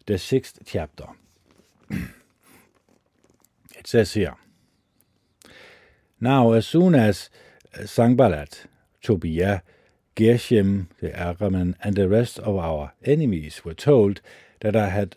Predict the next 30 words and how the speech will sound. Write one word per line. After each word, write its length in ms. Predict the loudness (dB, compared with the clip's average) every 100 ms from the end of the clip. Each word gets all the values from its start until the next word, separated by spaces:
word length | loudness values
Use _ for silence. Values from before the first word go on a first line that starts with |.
| -4
rebuilt 460 | -2 2 2 2
the 80 | 0
wall, 400 | 2 2 2 -2 -8 _ _ _
and 200 | -6 0
that 260 | 0 -2 -2
there 200 | 0 2
were 280 | 0 0
no 200 | 0 0
gaps 420 | -2 -4 -4 -10 -10
left 340 | -4 -4 -4 _
in 160 | -2 -2
it, 240 | -4 -10 _ _ _ _
although 380 | -20 -10 -8 -6
up 160 | -6 -8
to 120 | -4
that 200 | -4 -2
time 300 | 0 0 0
I 100 | 0
had 220 | -4 -6
not 200 | -6 -12
set 280 | -6 -6 -4
up 200 | -6 -6
the 120 | -6
doors 420 | 0 2 2 0 -4
in 100 | -8
the 80 | -8
gates, 360 | -8 -8 -14 _ _ _ _ _ _ _ _ _ _ -12
Sanballat 600 | -2 -2 2 2 2 -4
and 340 | -8 -6 -6 -6 _
Geshem 520 | -6 -6 -2 0 0